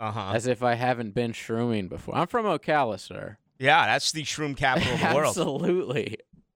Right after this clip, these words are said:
Speaker 1: No question about it.
Speaker 2: Nothing better than a nice Friday night, two A M with your boys in a cow field,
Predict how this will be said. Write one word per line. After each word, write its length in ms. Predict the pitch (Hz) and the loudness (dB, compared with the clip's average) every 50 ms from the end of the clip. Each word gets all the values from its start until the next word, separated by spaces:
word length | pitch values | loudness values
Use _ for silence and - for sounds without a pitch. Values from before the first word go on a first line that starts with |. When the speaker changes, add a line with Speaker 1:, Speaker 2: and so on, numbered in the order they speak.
| _ _ _ _ _ _ _ _ _ _ _ _ _ _ _ _ _ _ _ _ _ _ _ _ _ _ _ _ _ _ _ - | _ _ _ _ _ _ _ _ _ _ _ _ _ _ _ _ _ _ _ _ _ _ _ _ _ _ _ _ _ _ _ -12
Speaker 1:
No 220 | 117 117 120 127 | -6 -4 -4 -4
question 400 | 120 - 139 139 127 - - 110 | -4 -4 -6 -6 -4 -6 -6 -8
about 340 | 107 98 107 110 120 151 135 | -2 0 2 2 2 2 -2
it. 60 | 101 | 0
Speaker 2:
Nothing 300 | 135 143 156 - 185 160 | -2 -2 0 0 -2 0
better 200 | 151 160 165 170 | 2 2 2 2
than 120 | 160 160 147 | 0 -2 -2
a 20 | |
nice 300 | 143 139 143 147 139 - | 0 0 0 0 -2 -4
Friday 640 | - - - 135 127 135 143 151 151 151 151 147 147 | -12 -6 0 2 4 4 4 4 4 2 2 2 2
night, 400 | 139 131 131 143 151 160 - - _ _ _ _ _ _ _ _ _ | 2 2 2 4 2 0 -2 -6 _ _ _ _ _ _ _ _ _
two 220 | - - 190 147 147 | -2 0 2 4 4
A 220 | 147 147 147 147 147 | 4 4 4 4 2
M 100 | 147 147 | 0 0
with 180 | 147 143 - - | -2 -2 0 0
your 100 | 143 123 | -2 2
boys 420 | 110 123 127 135 143 151 151 139 | 2 4 4 4 4 2 0 0
in 60 | 147 131 | -2 -4
a 80 | 117 | -4
cow 320 | - - 131 120 127 135 139 | -4 -4 -2 0 0 0 0
field, 480 | - - 151 147 151 151 156 156 151 | 0 -2 0 2 2 2 2 0 -4